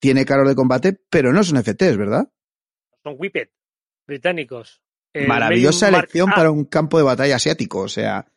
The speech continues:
Speaker 1: vamos a
Speaker 2: Sí,
Speaker 1: cogernos
Speaker 2: bueno, a ver, eh, gustan, pero no son lo que ellos quieren.
Speaker 1: No es lo que nadie puede querer, o sea, eso es una
Speaker 2: Exactamente.
Speaker 1: chatarra.
Speaker 2: Entonces, de hecho, de hecho, ellos, eh, adquieren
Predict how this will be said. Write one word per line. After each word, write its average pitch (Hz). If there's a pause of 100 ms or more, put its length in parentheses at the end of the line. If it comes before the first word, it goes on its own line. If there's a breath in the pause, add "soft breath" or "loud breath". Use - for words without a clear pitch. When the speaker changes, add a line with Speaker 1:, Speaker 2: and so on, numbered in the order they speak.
(220)
Speaker 1:
vamos 147
a 123
Speaker 2:
Sí, 117
Speaker 1:
cogernos 180
Speaker 2:
bueno, 185
a 156
ver, 165 (100)
eh, 147
gustan, 208 (720)
pero 156
no 185
son 175
lo 156
que 156
ellos 165
quieren. 131 (240)
Speaker 1:
No 117
es 107
lo 113
que 131
nadie 120
puede 117
querer, 107
o 104
sea, 101
eso 101
es 101
una 104
Speaker 2:
Exactamente. 147
Speaker 1:
chatarra. 117
Speaker 2:
Entonces, 147
de 170
hecho, 180
de 156
hecho, 202
ellos, 175
eh, 180
adquieren 170